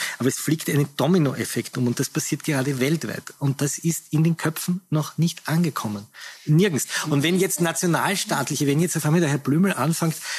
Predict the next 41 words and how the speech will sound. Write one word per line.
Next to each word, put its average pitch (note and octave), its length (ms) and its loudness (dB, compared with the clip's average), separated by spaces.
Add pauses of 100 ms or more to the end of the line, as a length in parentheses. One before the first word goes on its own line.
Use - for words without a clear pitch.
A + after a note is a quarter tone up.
(140)
äh, C#3 140 -4
zu C#3 140 -6
sagen, D#3 380 0 (260)
also C3 180 -4
wir C#3 120 0
brauchen C#3 380 0
kein C#3 240 0
europäische, B2+ 1120 0
äh, C3 80 -6
keine B2 360 -4
Eurobonds A#2+ 640 -2
und C3+ 320 -2
außerdem, C#3 540 -2
äh, C#3+ 200 -6 (260)
schauen - 280 -2
wir, D3+ 60 0
dass C3+ 180 -2
wir C#3 80 2
jetzt C3 180 -2
nationalstaatlich C3+ 920 -2
unsere, C#3 720 0 (140)
äh, C#3 60 -8
unsere C3 400 0
Subventionen C3+ 680 0
vergeben B2 440 -4
dürfen B2 300 -2 (260)
und C3 120 0
wir C3+ 100 -2
brauchen B2+ 260 -2
da C#3+ 100 -2
kein C3 200 -4
europäisches B2+ 680 -2
Konzert, C3 460 -4 (360)
dann B2+ 180 2
wird E3 180 2
mir E3+ 100 2
ganz C#3 220 -2
schwummrig. D#3 500 2
Wir C3+ 100 2
müssen F#3 300 2
Italien, C#3+ 760 -2